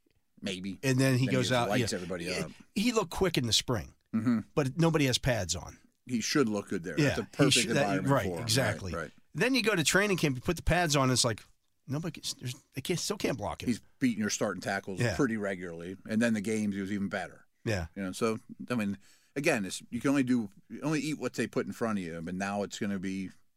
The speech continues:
Speaker 1: real stadiums, full people, regular season, starting tackles. Not that he didn't whip starting tackles in camp.
Speaker 2: Who is the, w-, when we're talking in January or whenever the season's over,
Speaker 1: Mm-hmm.
Speaker 2: who was the unsi-, or who was the unsung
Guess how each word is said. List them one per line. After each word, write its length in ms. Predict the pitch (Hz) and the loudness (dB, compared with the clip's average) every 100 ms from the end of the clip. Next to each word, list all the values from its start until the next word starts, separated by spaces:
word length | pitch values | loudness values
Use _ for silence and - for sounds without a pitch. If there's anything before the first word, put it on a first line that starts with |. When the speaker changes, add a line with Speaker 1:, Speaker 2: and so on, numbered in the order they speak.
| _ _ - | _ _ 0
Speaker 1:
real 180 | 127 127 | 2 2
stadiums, 520 | - 120 113 110 104 | 2 0 2 0 -2
full 260 | - 117 104 | -4 -6 -2
people, 400 | 117 104 107 104 | -2 -2 -2 0
regular 320 | 104 98 98 | 0 -2 -6
season, 680 | - 104 90 98 98 95 87 | -4 -6 -4 -4 -2 -4 -8
starting 340 | - 127 107 98 | -8 -4 -4 -4
tackles. 480 | 90 87 - - - | -6 -8 -10 -18 -14
Not 200 | 90 95 | -8 -8
that 80 | - | -4
he 60 | 101 | -4
didn't 200 | 95 87 | -4 -4
whip 180 | 101 - | -6 -6
starting 280 | 98 98 | -6 -6
tackles 320 | 98 95 110 101 | -6 -8 -8 -8
in 80 | 92 | -6
camp. 280 | 113 - - _ _ _ - | -8 -8 -16 _ _ _ -4
Speaker 2:
Who 200 | 143 170 | 0 2
is 200 | 156 131 | 2 2
the, 500 | 147 135 131 123 110 - _ _ _ _ _ _ 117 | 4 4 4 2 -2 -8 _ _ _ _ _ _ -8
w-, 180 | 123 - | -8 -4
when 160 | 117 | -4
we're 80 | 113 | -2
talking 460 | - 127 127 135 127 | 0 0 0 -2 -2
in 480 | 113 113 110 104 92 _ _ _ _ _ | -2 -2 -2 -4 -6 _ _ _ _ _
January 800 | - 120 113 98 95 90 92 98 - _ | -8 -2 -2 0 -2 -4 -4 -6 -10 _
or 100 | - | -8
whenever 340 | 95 117 117 101 | -4 -2 -2 -4
the 80 | 85 | -4
season's 380 | 104 87 82 80 | -4 -4 -6 -8
over, 260 | 78 101 - | -6 -8 -8
Speaker 1:
Mm-hmm. 220 | 98 95 - _ _ _ _ _ _ _ _ _ _ _ _ _ _ - | -8 -8 -10 _ _ _ _ _ _ _ _ _ _ _ _ _ _ -4
Speaker 2:
who 100 | 147 | -4
was 200 | 220 175 | 0 0
the 120 | 143 | 2
unsi-, 540 | 135 143 139 - 135 131 | 2 2 4 2 2 0
or 200 | 123 123 | -2 0
who 80 | 147 | 0
was 140 | 156 | 0
the 100 | 143 | 0
unsung 720 | 135 135 123 - 123 117 110 | 0 2 2 2 2 2 -2